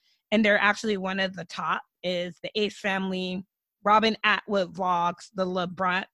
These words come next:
family she watches them too, E B family, uh, Brett Taylor, the Shay Tarts, Daily Bumps, and the Tube families. Those are the top ten, which are all really stupid names, by the way, except for probably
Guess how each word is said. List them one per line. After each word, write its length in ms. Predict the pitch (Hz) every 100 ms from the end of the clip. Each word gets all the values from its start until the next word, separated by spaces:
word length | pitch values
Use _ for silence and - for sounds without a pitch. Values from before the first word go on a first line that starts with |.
| _
family 400 | - 196 196 196
she 180 | 185 208
watches 340 | 185 175 - 175
them 240 | 185 180
too, 240 | - 185 175 180 - - - - _ -
E 160 | 233
B 240 | 233 214 208
family, 840 | 196 202 196 196 196 196 190 202 _ _ _ _
uh, 340 | 175 185 175 170 -
Brett 280 | 175 202 -
Taylor, 680 | - 214 202 202 190 196 208 208 _ _ _ _ -
the 240 | 208 196 -
Shay 500 | - - - 190 202
Tarts, 680 | 220 202 202 202 - - _ _ _ -
Daily 360 | 202 208 214
Bumps, 480 | 185 185 180 214 - _ -
and 160 | 185
the 80 | 170
Tube 400 | - - 202 -
families. 380 | - 165 170 170
Those 160 | 185
are 80 | 185
the 80 | 175
top 180 | - -
ten, 240 | - 170 170 _ _ -
which 180 | 214 233
are 80 | 247
all 260 | 214 214
really 220 | 190 180
stupid 320 | 156 - 175 160
names, 300 | 160 87 - -
by 160 | -
the 80 | -
way, 320 | - - - -
except 320 | 202 - -
for 200 | - 73 -
probably 340 | - - 76